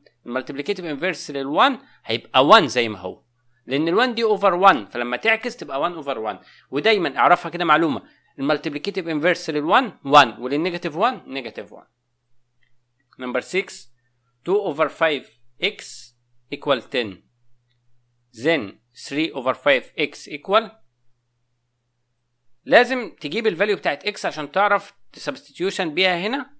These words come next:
وتجيب three over five x بكام. طيب. Two over five x equal ten. يبقى هنا multiplied by multiplicative inverse اللي هو five over two، وهنا five over two.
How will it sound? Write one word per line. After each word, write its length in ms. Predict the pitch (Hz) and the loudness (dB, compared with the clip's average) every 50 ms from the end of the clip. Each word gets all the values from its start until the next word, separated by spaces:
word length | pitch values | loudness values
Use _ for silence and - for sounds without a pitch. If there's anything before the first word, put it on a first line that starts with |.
| _ _ - | _ _ -8
وتجيب 360 | 156 151 147 151 175 220 - | -6 -6 -6 -6 -8 -8 -8
three 260 | - - 185 185 165 | -8 -6 -6 -4 -2
over 140 | 160 151 - | -2 -2 -2
five 300 | 170 160 160 160 - - | -4 -4 -6 -8 -12 -16
x 100 | - - | -16 -18
بكام. 280 | - - - - - - _ _ _ - _ _ _ _ _ _ _ _ _ _ _ _ _ _ - | -12 -10 -10 -10 -10 -12 _ _ _ -20 _ _ _ _ _ _ _ _ _ _ _ _ _ _ -2
طيب. 300 | 110 92 90 - - _ _ _ _ _ _ _ _ _ _ _ _ _ - - _ - | -2 -2 -2 -6 -14 _ _ _ _ _ _ _ _ _ _ _ _ _ -20 -16 _ -2
Two 180 | 208 202 151 135 - - - | -2 -2 -2 -2 -6 -6 -6
over 300 | 135 131 120 127 123 110 | -6 -4 -2 -2 -2 -2
five 360 | - - 160 165 165 147 - - - _ _ - 175 | -2 0 2 2 2 0 -2 -8 -14 _ _ -6 -6
x 460 | 202 208 - - - - - - - _ - 127 | -6 -6 -8 -12 -18 -18 -18 -20 -20 _ -16 -16
equal 280 | - - 131 117 101 - | -8 -6 -4 -4 -6 -6
ten. 180 | - 107 98 92 90 _ _ _ _ _ _ _ _ _ _ _ _ _ _ _ _ _ _ _ _ _ _ _ _ _ _ _ _ - | -10 -14 -14 -14 -16 _ _ _ _ _ _ _ _ _ _ _ _ _ _ _ _ _ _ _ _ _ _ _ _ _ _ _ _ -12
يبقى 220 | 160 160 175 160 | -8 -6 -6 -4
هنا 360 | 160 175 170 127 101 - _ _ _ _ _ _ _ _ _ _ _ _ - | -2 -4 -4 -4 -6 -10 _ _ _ _ _ _ _ _ _ _ _ _ -6
multiplied 640 | 131 127 - _ - 139 123 139 156 160 151 120 117 | -6 -6 -6 _ -10 -8 0 2 2 2 2 0 0
by 160 | 127 139 135 127 117 113 | 2 2 2 2 0 -4
multiplicative 560 | 110 104 - 127 110 113 - 151 139 156 139 | -6 -6 -8 -12 -12 -10 -12 -10 -10 -8 -8
inverse 440 | 135 123 113 131 139 131 - - - | -8 -8 -4 -4 -4 -4 -4 -8 -8
اللي 100 | 104 113 | -6 -6
هو 60 | 117 | -4
five 240 | - - 123 120 120 | -4 -4 -6 -6 -8
over 260 | - 117 120 120 - | -8 -10 -10 -8 -8
two، 220 | - - 202 254 - _ _ _ | -8 -10 -12 -12 -12 _ _ _
وهنا 340 | - 165 175 175 160 151 139 | -16 -14 -14 -10 -10 -10 -10
five 360 | - - 151 143 131 131 - | -8 -6 -6 -6 -6 -8 -10
over 260 | 120 107 110 107 95 | -16 -12 -12 -12 -12
two. 180 | - - - | -12 -16 -20